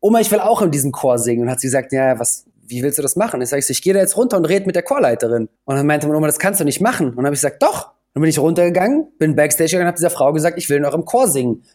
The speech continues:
Dann hat sie gesagt, "Ja, super, dann komm morgen vorsingen." Dann hab ich vorgesungen und hab dann in diesem Chor gesungen. Und als Kind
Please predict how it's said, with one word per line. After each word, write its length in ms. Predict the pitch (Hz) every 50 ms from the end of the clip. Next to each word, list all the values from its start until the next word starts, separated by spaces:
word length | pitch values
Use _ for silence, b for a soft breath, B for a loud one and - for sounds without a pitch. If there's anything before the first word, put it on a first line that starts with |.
| b
Dann 60 | 135 135
hat 60 | -
sie 80 | - 123
gesagt, 300 | 127 123 151 156 151 143
"Ja, 80 | 143
super, 220 | 143 - 226 - 131
dann 140 | 127 135
komm 180 | 117 - 131 127
morgen 200 | 123 117 131 135
vorsingen." 560 | - - 190 202 160 123 117 110 107 107 - _ _ _ _
Dann 80 | - 120
hab 40 | 117
ich 80 | -
vorgesungen 420 | - - 123 127 135 131 160 165 156
und 40 | 135
hab 120 | 139 139 -
dann 120 | 147 147
in 40 | 151
diesem 200 | 147 151 165 175
Chor 180 | - - 170 147
gesungen. 360 | 131 117 110 113 107 101 - - _ _ _
Und 120 | 156 170
als 200 | 156 160 160 -
Kind 420 | - - 311 302 233 240 269 262